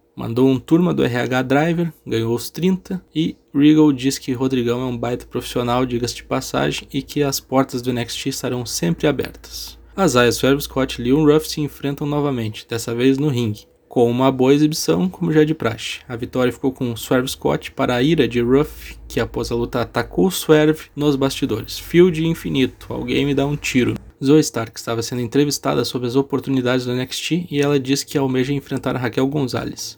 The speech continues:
Mercedes Martins a interrompe, dizendo pra novata baixar a bola, que ela já tá na fila pra pegar a Raquel antes. Zoe diz que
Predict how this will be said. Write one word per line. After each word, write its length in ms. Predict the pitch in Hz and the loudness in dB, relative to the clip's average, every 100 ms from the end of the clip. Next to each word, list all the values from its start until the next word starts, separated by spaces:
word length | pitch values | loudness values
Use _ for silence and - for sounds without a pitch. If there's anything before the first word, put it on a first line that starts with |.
| _ 139 | _ -4
Mercedes 440 | 123 113 120 113 | -2 -2 -6 -4
Martins 480 | 120 110 - 120 117 | -4 -4 -4 -6 -2
a 80 | 117 | -4
interrompe, 720 | 113 143 139 151 196 - - | 0 -2 2 0 0 -4 -10
dizendo 320 | 131 123 123 | -6 -2 -4
pra 160 | - 123 | -4 -4
novata 440 | 117 113 117 113 | -4 -2 -4 -6
baixar 340 | 123 117 - 131 | -6 -6 -4 -4
a 40 | |
bola, 360 | 131 127 156 160 | 0 2 2 0
que 180 | - 127 | -4 -4
ela 140 | 127 | -2
já 120 | 127 | -4
tá 120 | 123 | -4
na 160 | 135 123 | -4 -4
fila 260 | - - 135 | -6 -8 -6
pra 120 | 135 | -8
pegar 300 | 123 127 120 | -6 0 2
a 20 | |
Raquel 400 | 120 - 127 131 | 2 0 -4 -4
antes. 600 | 123 117 110 - - - _ _ 131 | -6 -6 -8 -12 -14 -16 _ _ -8
Zoe 300 | 120 120 113 | -2 0 0
diz 240 | 113 104 | -2 -4
que 280 | - 113 | -4 -10